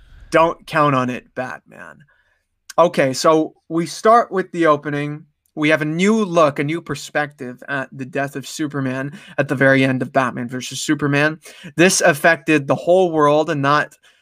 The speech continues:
uh, only physically, but spiritually. His scream,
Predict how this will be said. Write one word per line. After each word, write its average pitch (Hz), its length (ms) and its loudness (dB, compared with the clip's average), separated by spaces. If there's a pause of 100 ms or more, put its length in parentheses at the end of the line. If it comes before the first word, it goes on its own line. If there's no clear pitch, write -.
(240)
uh, 143 260 4
only 139 500 -2 (300)
physically, 151 680 2
but 139 320 0
spiritually. 135 720 -6 (580)
His 170 200 2
scream, 220 680 4